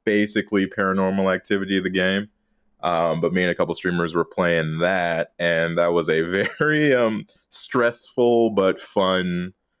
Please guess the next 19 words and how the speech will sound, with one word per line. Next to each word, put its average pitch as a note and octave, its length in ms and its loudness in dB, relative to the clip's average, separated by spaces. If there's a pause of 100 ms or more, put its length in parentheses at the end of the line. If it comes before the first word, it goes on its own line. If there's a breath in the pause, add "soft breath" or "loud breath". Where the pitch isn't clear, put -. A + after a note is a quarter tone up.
(440)
uh, E2 320 2
way F2 160 2
to E2+ 60 -4
celebrate E2 420 0
Halloween D#2+ 480 0
for E2 140 -4
me. D2+ 340 -2 (500)
Um, D#2+ 580 0
that F2 140 2
was, F2+ 160 0
I F2 120 2
think, F#2+ 160 -4
the F2 60 -2
majority F2 460 0
of E2+ 80 -4
my F2 180 -2
night. F2 520 -2 (140)
Uh, E2 240 2
had E2+ 340 0